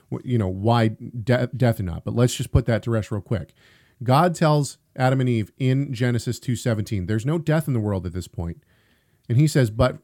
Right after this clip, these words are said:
of the tree of the gar-, gar-, of the knowledge of good and evil, you shall not eat, for in the day that you eat of it, you shall surely die." And then they tell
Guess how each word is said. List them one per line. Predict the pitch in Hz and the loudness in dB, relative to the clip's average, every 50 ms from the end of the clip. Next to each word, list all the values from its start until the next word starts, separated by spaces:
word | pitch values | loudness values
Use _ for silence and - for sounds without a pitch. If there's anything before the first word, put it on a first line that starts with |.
| _ _ | _ _
of | - 139 156 165 | 0 0 0 0
the | 170 185 | -2 -8
tree | - - - 180 170 | -10 -4 -2 0 0
of | 165 | 0
the | 139 147 | 0 -2
gar-, | 120 131 123 123 127 135 135 | -2 0 0 0 0 -2 -6
gar-, | 135 143 135 131 127 | -2 0 0 0 0
of | - 127 123 123 120 113 | 0 0 2 2 2 2
the | 117 123 117 117 | 4 4 4 4
knowledge | 120 123 123 127 131 127 120 | 4 2 0 2 2 0 0
of | 117 104 | -2 -2
good | 120 117 110 | -2 0 0
and | 113 117 | 2 2
evil, | 117 110 90 95 104 117 | 0 0 0 -2 -4 -2
you | 113 113 | -4 -4
shall | 107 - 117 110 | -4 -2 -2 -2
not | 117 139 160 165 | 0 -2 -2 -2
eat, | 165 143 123 - | -4 -4 -4 -4
for | - - 120 113 117 | -4 -4 -2 -2 -2
in | - 147 185 | -2 -4 -4
the | 196 190 | -4 -8
day | 165 147 170 175 190 190 | -8 -8 -6 -4 -4 -4
that | 160 156 - | -4 -6 -4
you | 143 143 139 - | -4 -6 -6 -6
eat | - 208 208 190 165 - _ _ | -8 -10 -10 -10 -12 -16 _ _
of | 196 208 190 123 | -4 -2 -2 -2
it, | 101 104 - _ _ _ _ _ _ _ _ _ _ _ _ _ | -2 -4 -6 _ _ _ _ _ _ _ _ _ _ _ _ _
you | - 160 175 | 0 2 2
shall | 165 - 185 160 | 2 4 2 2
surely | 151 - 147 135 123 120 120 | 2 2 0 2 2 2 2
die." | 117 104 92 82 82 - - _ _ _ _ _ | 2 0 0 -2 -6 -12 -16 _ _ _ _ _
And | - 139 147 | 0 2 4
then | 147 143 | 4 4
they | 143 135 | 4 2
tell | - - 196 180 175 165 156 - | 0 0 0 2 2 0 -2 -6